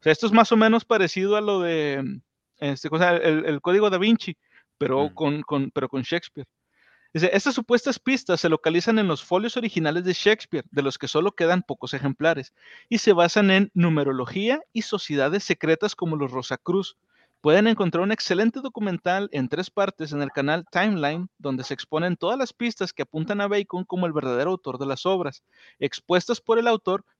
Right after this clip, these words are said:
Speaker 1: Peter Amundsen. Sin embargo, muchas de estas pistas apuntan más bien a que se usaron las obras de Shakespeare, checa, que se usaron las obras como un medio para entregar mensajes cifrados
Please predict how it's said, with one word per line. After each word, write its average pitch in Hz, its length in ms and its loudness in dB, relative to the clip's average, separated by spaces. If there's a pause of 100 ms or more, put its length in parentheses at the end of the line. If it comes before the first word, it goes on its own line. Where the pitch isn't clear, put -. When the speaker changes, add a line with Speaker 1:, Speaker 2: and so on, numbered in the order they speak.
Speaker 1:
Peter 196 440 0
Amundsen. 185 640 0 (320)
Sin 294 220 0
embargo, 214 480 2
muchas 175 300 -2
de 202 80 -2
estas - 240 -6
pistas 208 400 -6
apuntan 160 420 -2
más 202 220 0
bien 190 300 0
a 156 100 -4
que 139 160 -6
se 147 100 -6
usaron 160 380 0
las 190 180 -4
obras 196 240 0
de 214 80 -4
Shakespeare, 202 640 -2
checa, 165 320 0 (400)
que 151 120 -2
se 170 100 -2
usaron 175 240 2
las 240 140 2
obras 220 360 4
como 175 320 0
un 233 160 4
medio 208 380 2
para 202 240 0
entregar 147 420 0
mensajes 180 480 -2
cifrados 202 640 -2